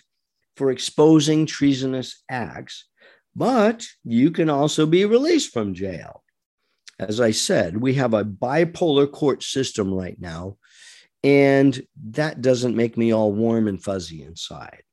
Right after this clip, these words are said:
We've also seen, finally, the first lawsuit against a covid nineteen hospital protocol in Fresno, California.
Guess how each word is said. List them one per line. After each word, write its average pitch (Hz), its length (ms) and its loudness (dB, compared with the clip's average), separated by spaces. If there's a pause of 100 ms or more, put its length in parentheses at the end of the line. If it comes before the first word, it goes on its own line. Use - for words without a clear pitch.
(1700)
We've 123 180 2
also 165 400 4
seen, 160 420 2
finally, 147 540 0
the 104 140 -6
first 220 420 -4
lawsuit 143 800 0
against 143 420 -2
a 135 60 -4
covid 160 480 0
nineteen 143 580 0
hospital 135 580 -2
protocol 120 760 0
in 123 160 -2
Fresno, 147 500 -2
California. 202 800 0